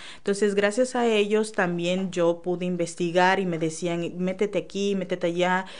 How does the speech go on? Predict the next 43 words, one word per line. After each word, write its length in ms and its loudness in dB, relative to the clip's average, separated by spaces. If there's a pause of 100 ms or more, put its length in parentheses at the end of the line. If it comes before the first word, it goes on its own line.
(140)
y 80 -8
yo 100 2
investigué 500 4
y 60 6
me 140 4
di 100 4
cuenta 460 4
que 100 2
el 100 4
proceso 880 2 (160)
era 520 4
lo 240 6
mismo 420 4
que 140 0
con 100 -8
contratar 720 2
un 160 2
abogado. 500 4
La 140 6
enorme 420 4
diferencia 680 4 (280)
es 160 -4
que 100 6
vas 220 2
con 100 2
la 100 2
seguridad 520 4
de 120 4
que 160 4
alguien 320 4
te 120 2
apoye 380 2
y 40 0
te 160 -2
respalde 600 4
y 20 4
que 180 -4
conoce 480 0
las 180 0
leyes, 440 4
no 160 2
vas 220 2
solo. 380 4